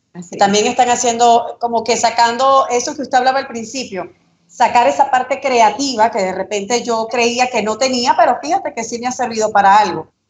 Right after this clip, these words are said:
Speaker 2: Entonces, tratar de, de poner en funcionamiento esa psiquis, tratar de darle como que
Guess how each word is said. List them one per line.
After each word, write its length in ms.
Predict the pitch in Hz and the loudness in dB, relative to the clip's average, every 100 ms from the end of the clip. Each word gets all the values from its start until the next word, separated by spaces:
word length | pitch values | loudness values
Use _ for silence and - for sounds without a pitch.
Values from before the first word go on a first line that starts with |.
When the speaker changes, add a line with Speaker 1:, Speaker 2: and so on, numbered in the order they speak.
| _ _ - | _ _ -8
Speaker 2:
Entonces, 440 | 226 226 233 294 294 | -4 0 2 2 2
tratar 400 | 254 247 247 247 | 2 4 2 4
de, 220 | 285 233 | 0 0
de 100 | 240 233 | -4 -4
poner 240 | 220 233 | -4 -4
en 120 | 269 | -6
funcionamiento 760 | 262 247 254 214 220 233 240 254 | -6 -8 -4 -4 -2 -2 2 2
esa 300 | 247 262 247 | 4 2 0
psiquis, 540 | - 254 - 254 240 | 0 -6 -4 -6 0
tratar 340 | 214 208 208 | 0 2 2
de 120 | 214 247 | 4 4
darle 320 | 240 240 247 | 4 2 -2
como 240 | 247 214 | -4 -4
que 420 | 208 202 190 - | -2 -2 -2 -6